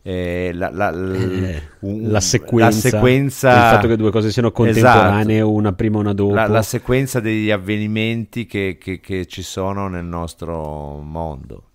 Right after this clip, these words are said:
Speaker 1: <laughs>
Speaker 2: Ecco, già ci abbiamo un po' di problemini, perché questa cosa qua del prima e del dopo va un po' a farsi benedire con la meccanica quantistica, e quell'altra cosa del due cose contemporanee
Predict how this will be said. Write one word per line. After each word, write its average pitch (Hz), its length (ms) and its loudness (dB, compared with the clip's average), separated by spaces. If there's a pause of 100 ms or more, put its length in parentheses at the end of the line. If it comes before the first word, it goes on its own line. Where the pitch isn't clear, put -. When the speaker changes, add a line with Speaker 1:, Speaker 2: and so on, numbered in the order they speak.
(120)
Speaker 1:
<laughs> - 720 -10
Speaker 2:
Ecco, 110 220 -2
già 123 100 0
ci 135 100 0
abbiamo 139 200 2
un 117 40 2
po' 117 120 2
di 113 100 2
problemini, 104 560 2
perché 95 220 -2
questa 95 200 -4
cosa 104 220 -2
qua 104 160 -2
del 95 180 -2
prima 113 260 -2
e - 20 -2
del 104 180 0
dopo 117 500 2
va 101 120 -2
un 98 80 -2
po' 104 100 -4
a 98 40 -2
farsi 98 280 -4
benedire 92 420 -2
con 110 120 -2
la 107 60 -2
meccanica 95 380 -2
quantistica, 90 640 -4
e 98 300 -4
quell'altra 107 400 -2
cosa 98 320 -2
del 90 220 -4
due 92 160 -4
cose 104 240 -4
contemporanee 101 840 -2